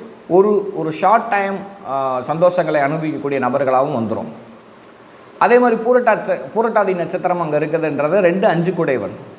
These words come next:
என்னடா இரண்டாம் இடம், ஐந்தாம் இடம் ஒரு சுபத்தன்மை வாய்ந்ததே, இது எப்படி நமக்கு ஒரு பாசிட்டிவ் எனர்ஜி தானே கொடுக்கணும் அப்படின்னு பார்த்தீங்கன்னா, இது காலச்சக்கரத்தின் ஒம்பது, பன்னெண்டு கூடையவனால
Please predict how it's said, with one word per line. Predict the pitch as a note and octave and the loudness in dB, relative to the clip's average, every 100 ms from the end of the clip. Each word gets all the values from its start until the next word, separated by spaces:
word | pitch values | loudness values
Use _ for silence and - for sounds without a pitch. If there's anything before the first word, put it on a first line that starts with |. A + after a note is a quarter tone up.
| - - - - - - - - - - | -20 -20 -20 -20 -20 -20 -20 -20 -20 0
என்னடா | F3 B3+ B3 | 2 4 4
இரண்டாம் | G3 F3+ G#3 A3+ | 4 2 4 4
இடம், | A3 G#3 | 4 -2
ஐந்தாம் | F3+ G3+ G#3 G3+ | -2 0 2 2
இடம் | G3 F#3+ | -2 0
ஒரு | F3 D#3 | -2 -2
சுபத்தன்மை | F3+ G#3+ A3 G#3 F#3+ F3+ | 0 -2 0 -2 -2 -2
வாய்ந்ததே, | E3+ F3 E3+ F3+ F3+ | -2 0 4 4 2
இது | D3+ E3 | 0 0
எப்படி | E3 G#3 G#3+ | 0 -2 -2
நமக்கு | F#3+ D#3+ D3+ D#3 | -2 -2 -4 -2
ஒரு | D#3 D3 C#3 | -2 -2 0
பாசிட்டிவ் | D#3+ F#3 G3+ G#3 | 0 0 0 0
எனர்ஜி | F3+ E3 | -2 0
தானே | E3+ F3+ | 0 0
கொடுக்கணும் | F3 E3+ F3 F3+ E3+ | 0 0 0 0 0
அப்படின்னு | C#3+ D3+ | -2 -2
பார்த்தீங்கன்னா, | C#3 B2+ A#2+ C3+ F3+ - - - - - | 0 0 -2 0 -2 -4 -14 -20 -20 -6
இது | D3 D#3 | -4 -2
காலச்சக்கரத்தின் | D#3 E3+ A#3+ B3+ B3 G#3+ A3 G#3+ G#3 G3+ | 4 4 4 2 0 0 -2 -2 -2 -2
ஒம்பது, | E3 F#3+ A#3 A3 F#3+ | -2 2 2 2 0
பன்னெண்டு | E3+ F#3+ F#3+ | 0 0 0
கூடையவனால | F3+ E3 D3+ E3 F#3 | 0 0 0 2 2